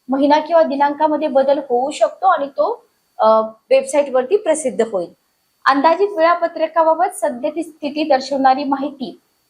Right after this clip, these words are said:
अपडेट होत राहील, तुम्हाला हे पाहत राहायचंय, चॅनल वरती आपल्या येऊन जातील व्हिडिओ. परीक्षाची योजना, अभ्यासक्रम, निवड पद्धत, तपशील सगळं काही आयोगाच्या वेबसाईट वरती प्रसिद्ध करण्यात आलंय. संबंधित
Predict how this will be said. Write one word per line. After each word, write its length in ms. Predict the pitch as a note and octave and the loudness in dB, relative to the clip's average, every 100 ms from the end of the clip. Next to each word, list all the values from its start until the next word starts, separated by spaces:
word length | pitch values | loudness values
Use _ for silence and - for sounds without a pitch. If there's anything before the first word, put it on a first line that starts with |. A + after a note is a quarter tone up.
| _ _ _ | _ _ _
अपडेट 420 | B3+ A3 A3 D#4+ D#4 - | -2 0 0 0 -2 -2
होत 240 | C4 C#4+ F#4 | 0 2 0
राहील, 500 | C#4 C4 D4 G4 - | -2 -2 -6 -8 -4
तुम्हाला 300 | B3 B3 B3+ | 0 2 0
हे 260 | B3+ B3+ C4 _ _ _ | -2 -6 -8 _ _ _
पाहत 280 | A#3 B3 B3 | -4 -2 2
राहायचंय, 420 | D4 C#4+ C#4 E4 - _ _ _ _ - | 0 0 -4 -8 -8 _ _ _ _ -2
चॅनल 280 | A#3 A#3+ | 0 0
वरती 200 | A#3 A3+ | -2 0
आपल्या 240 | A#3 A3+ A3+ | 0 2 0
येऊन 260 | G#3+ B3 | 0 -2
जातील 280 | C#4+ C4 C4 | 0 0 -2
व्हिडिओ. 300 | B3+ A#3 C#4+ - _ _ _ _ - | -2 2 2 0 _ _ _ _ 0
परीक्षाची 640 | D4+ D#4+ - F4 E4+ F#4 | 0 0 -2 0 0 -4
योजना, 540 | E4+ D4+ D4 D4+ D4+ - | -2 -2 0 2 2 2
अभ्यासक्रम, 680 | A3 C4+ D4 - D4+ D4+ C#4+ | -2 -2 -2 -2 -2 0 -2
निवड 280 | B3 C4+ | 0 0
पद्धत, 460 | C#4+ C#4+ A#3+ B3 C#4+ D4 | 0 -2 -2 0 0 2
तपशील 380 | A#3+ A#3+ - D4+ | 0 -2 -8 -10
सगळं 440 | D4+ D4+ A3 C4 D4 | -8 -8 -2 -2 0
काही 280 | D4 D4 | 0 -2
आयोगाच्या 640 | D4 A3+ B3 B3 A#3+ A#3+ B3+ | -2 0 0 2 0 0 -2
वेबसाईट 480 | A#3 A3 A#3+ A3+ | -2 -6 -6 -4
वरती 360 | A3+ A3 A3 B3+ C4 _ _ _ - | -4 -4 -4 -8 -10 _ _ _ -2
प्रसिद्ध 400 | B3+ C4+ - C4 | 0 0 2 2
करण्यात 380 | A#3+ G#3+ A3 A3 - | 2 0 -2 -2 -2
आलंय. 280 | G3 A#3+ F4+ - _ _ | 2 0 0 -10 _ _
संबंधित 500 | - D4 D4 D#4+ F#4+ | -2 0 2 2 0